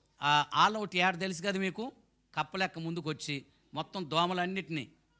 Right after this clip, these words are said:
లోపలికి లాగేసుకుని నాలుగు జాపి, ఆ, అట్లా దోమలన్నిటినీ తినేస్తూ ఉన్నట్లుగా చూపిస్తారు కదా. అది చూసి, ఆ, మా బంధువు ఒక ఆయన తీసుకొచ్చి all out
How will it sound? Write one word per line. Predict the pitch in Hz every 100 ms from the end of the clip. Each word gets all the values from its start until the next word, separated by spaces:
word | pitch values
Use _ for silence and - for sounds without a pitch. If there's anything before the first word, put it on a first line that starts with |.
| _ _ -
లోపలికి | 160 175 175
లాగేసుకుని | 160 160 160 - 147 139 -
నాలుగు | 139 165 170
జాపి, | 151 147 135 107 _ _ _ _ _ _ _
ఆ, | 165 156 151 143 123 - - -
అట్లా | 196 214
దోమలన్నిటినీ | 160 180 208 214 208 214 214
తినేస్తూ | 208 202 208 196 226
ఉన్నట్లుగా | 208 196 190 202 185 -
చూపిస్తారు | 240 208 - 151
కదా. | 131 135 120 95 _ _ _ _ -
అది | 170 143
చూసి, | 240 - 190 151 - _ _ _ _ _ -
ఆ, | 147 151 143
మా | 139 143 151 143
బంధువు | 131 113 170 202 208
ఒక | 165
ఆయన | 175 190
తీసుకొచ్చి | 233 240 226 - 208 196
all | 175 190 185
out | 143 143